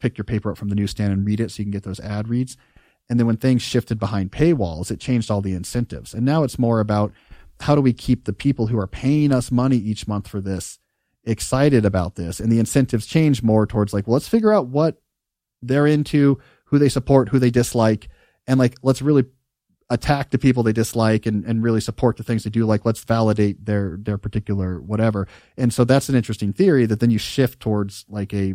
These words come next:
the Overton window significantly realigns when you shift your actual economic model.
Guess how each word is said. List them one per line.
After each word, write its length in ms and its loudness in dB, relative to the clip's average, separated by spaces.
the 180 -10
Overton 420 2
window 480 -2
significantly 720 2
realigns 920 -4
when 140 -6
you 80 -2
shift 360 -8
your 100 -6
actual 260 -6
economic 500 -8
model. 360 -12